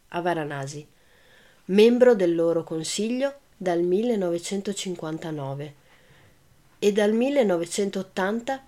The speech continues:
presidentessa della Olcott Memorial School, gestendo oltre settecento bambini svantaggiati.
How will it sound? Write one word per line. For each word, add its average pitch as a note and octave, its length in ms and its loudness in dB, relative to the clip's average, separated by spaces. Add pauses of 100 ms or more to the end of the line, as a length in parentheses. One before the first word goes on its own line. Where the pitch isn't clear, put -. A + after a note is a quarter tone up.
(120)
presidentessa G3 960 0
della E3 460 -2
Olcott G#3+ 520 -4
Memorial E3 500 -2
School, C#3 520 -10 (220)
gestendo E3+ 840 -4
oltre F#3 640 -4
settecento A3+ 840 -2
bambini G3 420 -2
svantaggiati. E3 840 -8